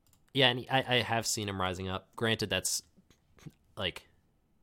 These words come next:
it probably just sounds stupid 'cause I still don't know what I'm talking about. I'm just using someone else's rankings without even the reasoning behind it.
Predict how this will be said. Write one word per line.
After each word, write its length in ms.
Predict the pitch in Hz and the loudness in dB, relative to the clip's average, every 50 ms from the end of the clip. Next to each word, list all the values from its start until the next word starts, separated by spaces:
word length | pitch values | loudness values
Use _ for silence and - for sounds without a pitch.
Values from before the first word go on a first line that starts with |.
| _ _ _ _ _ _ _ _ _ _ | _ _ _ _ _ _ _ _ _ _
it 60 | - - | -8 -2
probably 220 | 123 117 98 87 | -2 0 0 -2
just 140 | 82 - - | -4 -4 -4
sounds 200 | 98 85 85 - | -4 -2 -2 -2
stupid 360 | - - 95 90 - 85 78 | -2 -2 -2 -6 -6 -8 -10
'cause 160 | - 90 90 | -8 -6 -4
I 40 | 95 | -2
still 360 | - - - - 117 104 101 | 0 0 0 2 0 0 0
don't 180 | 90 95 90 85 | 0 -2 -4 -4
know 140 | 92 90 87 | -4 -4 -4
what 120 | 82 78 | -4 -6
I'm 100 | 80 82 | -6 -6
talking 340 | - 95 98 92 - - 85 | -6 -4 -4 -4 -6 -8 -8
about. 200 | 82 80 78 82 | -6 -6 -6 -6
I'm 120 | 85 87 | -6 -8
just 180 | - 87 - - | -8 -8 -8 -6
using 220 | 92 80 87 87 | -6 -6 -6 -6
someone 260 | - - 90 85 85 | -4 -4 -4 -4 -4
else's 240 | 85 82 - - 82 | -6 -6 -6 -8 -10
rankings 500 | 78 82 92 92 87 - - 65 80 - | -8 -6 -6 -6 -6 -8 -8 -10 -10 -10
without 380 | - 101 - - 117 110 104 104 | -10 -10 -4 0 2 2 2 2
even 160 | 98 92 92 | 0 -4 -6
the 80 | 90 85 | -6 -6
reasoning 400 | 87 110 127 107 85 80 78 78 | -4 -4 -6 -6 -6 -8 -10 -8
behind 340 | 78 78 80 80 80 76 | -10 -10 -10 -10 -10 -10
it. 140 | 76 71 - | -12 -12 -14